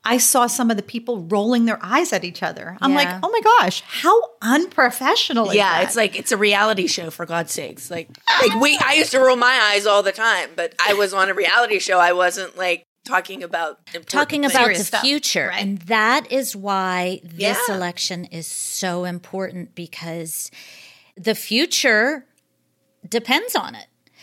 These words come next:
Speaker 2: You know, all of our young
Speaker 3: Yeah.
Speaker 2: people voting, they need to know both sides of the story.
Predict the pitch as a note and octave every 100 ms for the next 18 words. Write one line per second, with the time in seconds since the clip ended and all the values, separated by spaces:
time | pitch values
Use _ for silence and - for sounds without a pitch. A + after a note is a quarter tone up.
0 | - - G#3 G3+ A#3 C4 G3+ A3+ C4+ A#3
1 | G#3 F3+ F3 F#3+ A3+ B3+ B3 - B3 B3
2 | A#3 F3+ G#3 A3 B3+ C4 B3+ G#3+ G#3 A#3+
3 | D4 - D#4+ D#4 G#3 F#3 G3 E3+ G3 G3+
4 | A#3+ - - - G#3+ F#3+ F#3+ F3+ G3 E3+
5 | F3+ - - - D4 A3+ F#3